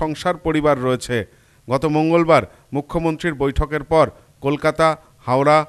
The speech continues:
বিধাননগর সহ রাজ্যের বিভিন্ন প্রান্তে শুরু হয়েছে হকার উচ্ছেদ। কোথাও কোথাও হকার তুলতে বুলডোজার নামানো হয়। মুখ্যমন্ত্রী এদিন বলেন, আগে টাকা নিয়ে রাস্তায় হকার বসাবে,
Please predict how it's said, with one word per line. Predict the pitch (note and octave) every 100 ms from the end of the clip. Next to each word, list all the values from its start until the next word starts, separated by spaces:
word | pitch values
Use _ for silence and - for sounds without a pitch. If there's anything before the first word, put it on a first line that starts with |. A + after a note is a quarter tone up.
| - _
বিধাননগর | A2+ C3 D#3 D#3 D3+ D3 -
সহ | D#3 D3 C3 - _ -
রাজ্যের | C3 C3+ D#3 C#3
বিভিন্ন | C#3 D3 E3 E3
প্রান্তে | D#3+ C#3+ C#3+ E3
শুরু | - D3+ D3+
হয়েছে | E3 D#3+ C#3+ A2+ - _ -
হকার | C#3+ D#3+ C#3+
উচ্ছেদ। | C#3+ - C3 G2+ - _ _
কোথাও | D3 D#3+ E3
কোথাও | D#3+ E3 D#3 G#2 - _
হকার | B2+ B2+ D#3+ -
তুলতে | E3 F3 D#3 A#2 - _ A#2
বুলডোজার | C#3+ D#3+ E3 D#3 D#3+ D#3
নামানো | D#3 D3+ B2
হয়। | B2 B2 - _ _ _
মুখ্যমন্ত্রী | B2 - D#3 D#3 D3 D3+
এদিন | C#3 C#3+ B2+
বলেন, | D3 D#3 G#2+ - _ -
আগে | B2+ C3+ -
টাকা | A#2+ C#3+
নিয়ে | D3+ D#3+ A#2+ - _ A#2
রাস্তায় | C3 - D3+ A#2+
হকার | A#2+ - D3+
বসাবে, | D3+ - D#3 C#3+